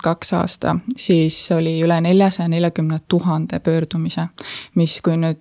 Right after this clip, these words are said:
äh, niimoodi aritmeetiliselt keskmise ära jagada, siis tuhat kakssada pöördumist päevas. Et pöördujaid on palju, see on väga tore ja rõõmustav, et me aitame alati kõiki. Äh,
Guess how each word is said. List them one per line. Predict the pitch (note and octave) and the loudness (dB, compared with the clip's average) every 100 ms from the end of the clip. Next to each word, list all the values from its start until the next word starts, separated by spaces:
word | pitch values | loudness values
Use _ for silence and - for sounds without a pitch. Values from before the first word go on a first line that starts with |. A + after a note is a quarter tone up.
| - | 0
äh, | D#3+ D#3+ | 0 0
niimoodi | E3 E3 - E3 | 0 -2 0 0
aritmeetiliselt | F3 F3 G3 G3 G3 E3+ E3 | 2 4 4 4 2 0 0
keskmise | - A3 - G3+ F3+ | 2 2 4 4 4
ära | F3+ A3 | 4 4
jagada, | G3+ F#3 F3+ F3 E3+ | 4 4 0 -2 -4
siis | F3 - | -4 -4
tuhat | F3 F3+ | -4 -2
kakssada | D#3+ - - F3+ | -4 -4 -4 -2
pöördumist | F3 D#3 F3 E3 - | 2 2 2 0 0
päevas. | D#3 D3+ F3+ - - - - - - - | 0 0 -2 -6 -12 -14 -14 -14 -10 -2
Et | F3 | 2
pöördujaid | G3+ G3+ F3+ E3+ | 4 4 2 0
on | F3 F3 | 0 2
palju, | A#3 D#4 A3+ G3+ | 4 6 6 4
see | F#3+ | 4
on | F#3 | 4
väga | F3 E3+ | 4 4
tore | F#3+ C#4 A#3 | 4 6 6
ja | F3 | 6
rõõmustav, | A3+ D4 A3 - E3+ | 6 8 6 4 2
et | E3+ | 2
me | F3+ | 4
aitame | F3+ G3+ F3+ F3+ | 4 4 4 4
alati | F3+ E3+ | 4 2
kõiki. | - C4 - - F#3 F#3 F3 | 4 2 2 0 4 4 4
Äh, | G3+ F#3 | 4 6